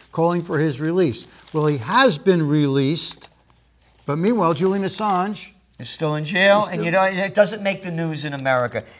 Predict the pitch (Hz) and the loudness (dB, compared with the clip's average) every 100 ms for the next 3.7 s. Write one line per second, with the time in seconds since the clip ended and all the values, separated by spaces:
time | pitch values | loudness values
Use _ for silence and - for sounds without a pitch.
0 | - 156 165 262 214 185 175 - 165 165 | -6 -4 -2 -2 -2 -2 -4 4 4 4
1 | 139 120 135 131 147 190 202 180 156 156 | 0 -6 -4 -6 -4 0 2 2 4 2
2 | 147 139 143 131 107 156 151 - 135 151 | 0 0 -2 -2 -4 -8 -8 -6 -4 -4
3 | 147 - 107 104 107 98 | -4 -6 -6 -10 -10 -10